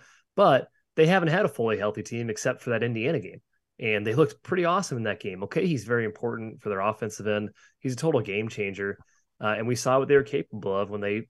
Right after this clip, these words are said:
took down Indiana. Their defense is awesome. Ohio State's offense is awesome too, though. They're third in the country right now in KenPom offensively.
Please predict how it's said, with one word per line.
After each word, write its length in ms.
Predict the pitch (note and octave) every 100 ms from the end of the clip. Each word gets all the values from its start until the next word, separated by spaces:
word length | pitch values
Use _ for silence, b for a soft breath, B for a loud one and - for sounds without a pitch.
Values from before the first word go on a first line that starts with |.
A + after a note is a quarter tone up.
| - _
took 180 | A2 G#2+
down 200 | A2+ A2
Indiana. 400 | A2 G#2+ A2+ B2+
Their 100 | G#2
defense 400 | A2+ A#2+ B2+ G2+
is 120 | E2+
awesome. 480 | G2+ G2+ A2 E3 E3+ b b b b
Ohio 240 | A#2+ A#3+
State's 300 | - G3+ -
offense 360 | C3+ C#3 G#2 G2
is 100 | G2
awesome 280 | G2 -
too, 160 | - A#2+
though. 140 | F#2
They're 240 | F2+ C3+ C#3+ _ _
third 240 | B2+ C3 C3
in 80 |
the 60 | A#2+
country 320 | - B2+ C3+
right 180 | C3 A#2+
now 220 | A#2 B2
in 80 | A2
KenPom 520 | A#2 A#2 C3+ C3 A#2+
offensively. 600 | G#2 A2 A2 C3 C#3+ C#3+